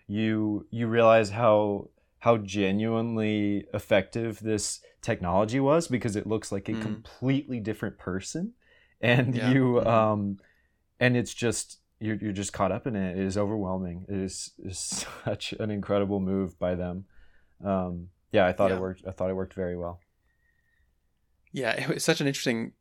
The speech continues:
Speaker 2: moment too, 'cause I, when I realized, "Oh, we're about to see his real face." Actually, before he was, bef-, they, they unveiled him, I thought,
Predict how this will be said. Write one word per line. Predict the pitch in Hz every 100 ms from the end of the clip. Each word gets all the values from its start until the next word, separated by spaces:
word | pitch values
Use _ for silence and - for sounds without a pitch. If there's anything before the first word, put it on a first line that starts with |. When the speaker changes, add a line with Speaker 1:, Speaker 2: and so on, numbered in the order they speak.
| _
Speaker 2:
moment | 135 151 151 104
too, | - 127
'cause | -
I, | 123 - - -
when | - 120
I | 110
realized, | 107 131 120 110 - _ -
"Oh, | 143
we're | 107
about | 113 117
to | 113
see | - 113
his | 110 110
real | 104
face." | - 123 113 - -
Actually, | 131 - 127
before | 117 160 156
he | 131
was, | 113
bef-, | - 120 - -
they, | - - - 120 113 110
they | 117
unveiled | 110 110 123 165
him, | 110 107
I | 120
thought, | - 107 113